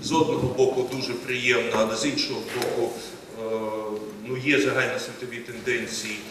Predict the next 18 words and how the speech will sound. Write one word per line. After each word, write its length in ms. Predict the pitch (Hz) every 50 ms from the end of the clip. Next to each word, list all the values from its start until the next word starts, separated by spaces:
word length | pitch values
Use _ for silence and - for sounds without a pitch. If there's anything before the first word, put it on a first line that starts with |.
| 107 - - - -
і 60 | 120
потрібно 500 | 120 135 131 135 131 127 113 - 120 117
їх 140 | 113 113 - - -
враховувати. 760 | 151 160 - - 233 240 226 208 196 196 196 185 180 180 - - - - - - - 131 135
Якщо 560 | 180 185 - - - - - 226 226 226 208
в, 600 | - - 175 180 180 175 175 - - 160 160 156
е, 60 | 147
серед 340 | 156 156 185 180 180 175 180
академічних 680 | 175 175 185 180 180 180 180 175 156 - - 143 131 123 - 135
видань, 420 | 143 139 135 139 131 120 113 110 110
е, 480 | - - - - - - - 113 123 123 123 123 123 123 120 117 123 123 120 -
журнали, 580 | - - 143 151 156 170 165 151 139 131 127 123
е, 380 | - - - 123 123 120 -
с-, 380 | - - - - - - - 127
щодо 380 | - - - 151 139 147 139
наук 500 | 135 139 135 135 135 135 131 - - -
про 140 | 131 127 123
живе 600 | 123 127 135 127 127 127 120 113 - - - -